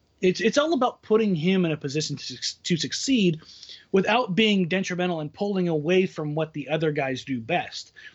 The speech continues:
That was always my, my biggest, I don't know, pet peeve of the Turner acquisition is that Portland had guys that needed the ball to create. <laughs> You needed somebody else who didn't need the ball to create, who could still create off the bounce.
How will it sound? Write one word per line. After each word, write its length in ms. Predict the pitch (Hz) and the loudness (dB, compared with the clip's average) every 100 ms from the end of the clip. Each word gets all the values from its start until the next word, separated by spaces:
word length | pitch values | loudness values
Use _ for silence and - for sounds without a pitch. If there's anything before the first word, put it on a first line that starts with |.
| _ _ | _ _
That 180 | 240 277 | 0 2
was 120 | 220 | 0
always 280 | 214 233 202 | 0 0 2
my, 260 | 190 170 170 | 2 0 0
my 220 | 175 160 | 2 2
biggest, 760 | 131 - 165 165 156 - - - _ _ _ _ _ 151 | 0 0 0 2 0 -2 -8 -18 _ _ _ _ _ -8
I 60 | |
don't 80 | 151 | -4
know, 100 | 135 | -4
pet 280 | - 196 - | -2 -4 -2
peeve 280 | 190 175 147 | 0 2 2
of 100 | 139 | -2
the 80 | 127 | -4
Turner 300 | 165 147 135 | -4 -2 -2
acquisition 560 | 131 135 147 170 139 | -4 -2 0 2 2
is 100 | 127 | 0
that 160 | 135 131 - - - - - - _ _ _ _ _ - | 0 -2 -8 -20 -20 -20 -20 -20 _ _ _ _ _ -6
Portland 360 | - 269 262 185 | 0 4 4 4
had 360 | 220 277 190 | 4 4 2
guys 380 | 170 170 170 147 | 2 2 2 0
that 100 | 156 | -2
needed 360 | 160 175 170 151 | 0 2 0 0
the 60 | |
ball 420 | 131 156 139 117 _ _ _ _ | 0 2 2 -2 _ _ _ _
to 80 | 180 | -6
create. 460 | - 170 151 113 - _ _ - | -4 -2 -2 -4 -8 _ _ -12
<laughs> 100 | - | -2
You 320 | 226 202 196 | 0 4 6
needed 260 | 202 220 220 | 6 4 2
somebody 340 | 247 226 208 | 0 2 2
else 200 | 208 190 | 2 2
who 100 | 202 | 0
didn't 440 | 156 147 202 190 147 | 0 2 2 0 -2
need 340 | 170 175 185 | -2 0 0
the 100 | 156 | -2
ball 500 | 147 151 165 160 156 - - _ | 0 2 4 2 0 -8 -20 _
to 80 | 180 | -4
create, 380 | - 165 175 151 | -2 0 0 2
who 80 | 165 | -2
could 160 | 160 | -2
still 160 | - 185 | 0 0
create 300 | - 156 151 | 0 -4 -2
off 160 | 139 - | -4 -8
the 60 | |
bounce. 560 | 120 135 110 - - | -6 -6 -8 -12 -12